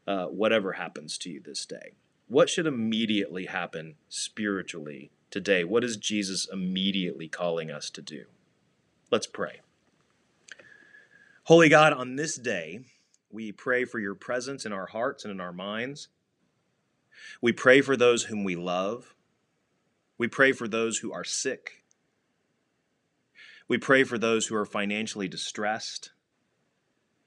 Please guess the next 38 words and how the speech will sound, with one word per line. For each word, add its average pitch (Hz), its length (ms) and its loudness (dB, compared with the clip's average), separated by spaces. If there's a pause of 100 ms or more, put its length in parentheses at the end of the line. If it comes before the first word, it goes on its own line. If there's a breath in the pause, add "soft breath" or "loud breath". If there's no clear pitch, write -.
(320 loud breath)
We 110 80 -2
pray 117 300 4
for 113 160 -4
those 104 380 0
who 95 140 -6
are 87 220 -4
anxious 101 500 -6
and 90 220 -10
scared. 62 560 -10 (2500 loud breath)
Be 151 160 10
with 156 160 2
us 151 160 2
this 127 260 -2
day. 98 460 0 (500)
Guide 113 320 2
us. 131 420 -4 (460)
Help 123 220 0
us 131 140 -2
to - 180 -10
act. 85 420 -12 (500)
Show 131 360 2
us 127 180 -2
what 117 140 -2
we 120 160 -4
may 127 240 0
do 95 240 0
to 85 100 -4
serve 110 440 -2
you 95 280 -2
and 90 100 -8
to 90 80 -14
serve 117 340 -2
others 76 520 -6
through 87 160 -6
Jesus 85 340 -6
Christ 104 380 0
our 123 100 4
Lord. 62 320 -8